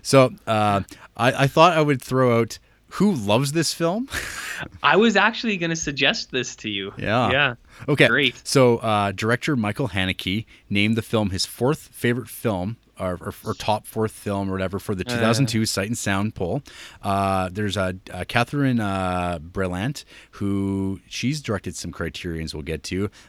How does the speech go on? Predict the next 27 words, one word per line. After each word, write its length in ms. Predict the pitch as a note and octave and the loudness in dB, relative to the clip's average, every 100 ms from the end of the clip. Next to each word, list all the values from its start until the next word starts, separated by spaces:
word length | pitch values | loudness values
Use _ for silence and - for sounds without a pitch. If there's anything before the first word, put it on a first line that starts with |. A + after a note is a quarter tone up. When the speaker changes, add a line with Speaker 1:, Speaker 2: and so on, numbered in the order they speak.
| - | -16
Speaker 1:
Uh, 220 | F2 E2+ | -10 -4
one 180 | F#2 G2+ | -2 -2
film 260 | - G2+ | -2 -2
in 20 | |
particular, 340 | F#2+ A2+ A2+ A#2 A2+ | -2 -4 -2 0 4
Fat 200 | A2 B2+ | 6 6
Speaker 2:
Uh. 60 | G#2+ | 4
Speaker 1:
Girl, 340 | G#2+ G2+ G2 F#2 | 4 6 4 2
you're, 220 | G#2 A#2+ | 0 0
you're 180 | G2+ A2+ | -2 -2
just 160 | G#2+ | -2
gonna 160 | - F2+ | -4 -4
love 320 | D2+ F#2 D#2+ | 0 0 0
too. 240 | - G2 F2 | 0 2 4
Speaker 2:
Oh, 320 | B2+ B2 A2 - - | 6 4 2 -4 -10
God. 160 | - A2 G2 G2 G2 | -2 4 4 4 2
Speaker 1:
Um, 60 | |
she, 220 | - C3 C3+ | 2 2 4
she 200 | - C3 | 6 6
actually 240 | - A#2 | 6 6
wrote 80 | A2 | 4
an 60 | F#2+ | 4
essay 360 | F2+ G2 G2+ | 2 2 0
for, 340 | - - F#2 F2 | -2 -4 0 2
uh, 280 | E2+ E2 E2 | 2 0 -2
this 240 | F2 - | -4 -4
release. 440 | E2+ D2+ A#2 - | -4 -2 -2 -2